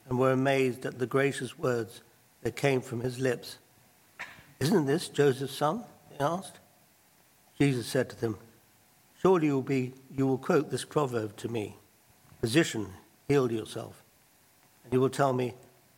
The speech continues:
'Do here in your hometown what we've heard that you did in Capernaum.'"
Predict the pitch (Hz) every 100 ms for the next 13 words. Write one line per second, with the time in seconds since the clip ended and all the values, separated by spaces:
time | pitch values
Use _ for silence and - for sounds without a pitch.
0 | - 165 151 156 135 139 135 123 139 123
1 | - 117 110 123 127 120 - 135 117 139
2 | 127 120 127 123 123 - 131 180 160 113
3 | 92